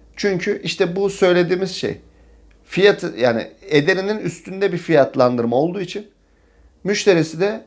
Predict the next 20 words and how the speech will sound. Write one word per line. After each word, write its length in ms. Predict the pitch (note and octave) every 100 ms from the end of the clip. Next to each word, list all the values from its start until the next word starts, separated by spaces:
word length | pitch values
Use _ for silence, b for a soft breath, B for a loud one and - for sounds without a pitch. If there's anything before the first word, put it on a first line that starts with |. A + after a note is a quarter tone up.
| _ _ _ _ _ -
Hani 160 | D#3 D#3
dedik 240 | G3 C4
ya, 120 | A3
dolar 240 | F3 F3+ E3+
sekiz 340 | F3+ F#3 E3+
buçuk 240 | D#3 -
lira, 100 | E3
gidiyorsun 440 | F3+ F#3 F3 F#3 F3+
dövizciye 360 | F3 F3 F3+
koyuyorsun, 340 | F3+ E3 D#3+ C4+
paranı 320 | A3+ A#3 A#3
alıyorsun. 320 | A3 C#3+ A#2
Altını 640 | C3+ D3+ D#3 F#3 F3+ - D3
koyuyorsun 340 | G3+ F#3+ D3+
ama 200 | C#3+ D#3
arabada 320 | E3+ E3+ E3+ E3+
aynı 180 | E3+
şeyi 180 | E3 F3
yapamıyorsun 540 | E3 E3 F3 C3 - G#3
çünkü 420 | F#3 E3+ F3+ -